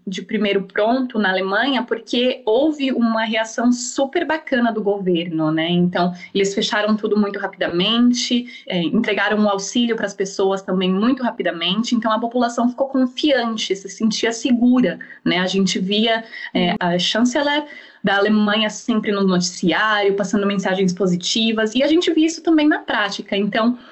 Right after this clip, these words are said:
por um lado, eu fiquei, me sen-, eu me senti segura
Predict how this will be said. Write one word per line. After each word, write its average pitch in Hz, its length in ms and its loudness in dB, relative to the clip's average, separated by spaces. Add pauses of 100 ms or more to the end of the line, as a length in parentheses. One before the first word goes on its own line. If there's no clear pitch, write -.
(180)
por 277 160 2
um 339 100 2
lado, 254 560 0 (200)
eu 208 120 0
fiquei, 277 840 0 (480)
me 262 140 4
sen-, 311 220 -4
eu 262 80 2
me 269 100 2
senti 285 300 0
segura 247 680 2